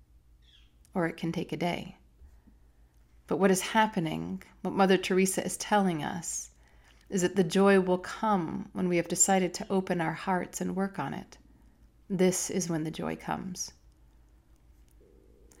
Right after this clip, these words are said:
There's a certain peace that comes with the opening of the heart, even when it hurts. And this is the acceptance where we can say,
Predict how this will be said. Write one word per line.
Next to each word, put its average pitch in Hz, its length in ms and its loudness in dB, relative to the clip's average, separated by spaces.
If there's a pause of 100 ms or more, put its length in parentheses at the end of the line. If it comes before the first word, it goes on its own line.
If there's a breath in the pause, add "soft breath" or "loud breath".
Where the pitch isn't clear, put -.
(140 soft breath)
There's 202 160 2
a 208 60 4
certain 208 340 2
peace 196 440 0
that - 180 -8
comes 170 420 -2
with 175 100 -8
the - 140 -4
opening 175 340 -4
of 180 80 -8
the 170 80 -6
heart, - 460 -8
even 196 520 0
when 180 160 -2
it 170 100 -8
hurts. - 580 -6 (880)
And 185 140 2
this 202 220 6
is 196 120 2
the 185 120 4
acceptance - 800 -4
where 185 160 2
we 175 100 0
can 175 220 -4
say, 180 420 -2